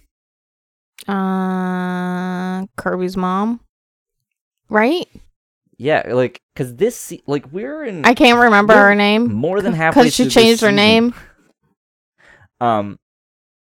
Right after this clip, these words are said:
Speaker 2: I don't know.
Speaker 1: Lorna?
Speaker 2: Lorna, yeah.
Speaker 1: No.
Speaker 2: Lena, Lorna.
Speaker 1: Yeah.
Speaker 2: Lena, Lorna.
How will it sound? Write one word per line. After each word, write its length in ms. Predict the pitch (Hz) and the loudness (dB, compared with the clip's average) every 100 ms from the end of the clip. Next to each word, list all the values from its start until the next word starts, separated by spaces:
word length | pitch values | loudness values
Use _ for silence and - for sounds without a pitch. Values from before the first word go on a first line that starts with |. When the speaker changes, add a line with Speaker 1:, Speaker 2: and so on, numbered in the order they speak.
| _ - | _ -10
Speaker 2:
I 40 | |
don't 80 | 202 | 2
know. 40 | 220 | 6
Speaker 1:
Lorna? 560 | 226 247 254 285 - _ _ - | 6 6 6 4 0 _ _ -8
Speaker 2:
Lorna, 280 | 127 95 - | -6 -6 -6
yeah. 200 | 117 233 | -2 2
Speaker 1:
No. 360 | 226 107 - - _ _ _ _ _ _ | 2 2 -4 -14 _ _ _ _ _ _
Speaker 2:
Lena, 440 | 120 147 135 120 107 | -6 -4 -2 -2 -2
Lorna. 560 | 104 104 98 90 90 _ _ _ | -2 -2 -2 -6 -10 _ _ _
Speaker 1:
Yeah. 260 | 208 202 139 | 2 2 2
Speaker 2:
Lena, 100 | 101 | -2
Lorna. 300 | 95 87 85 | -6 -6 -10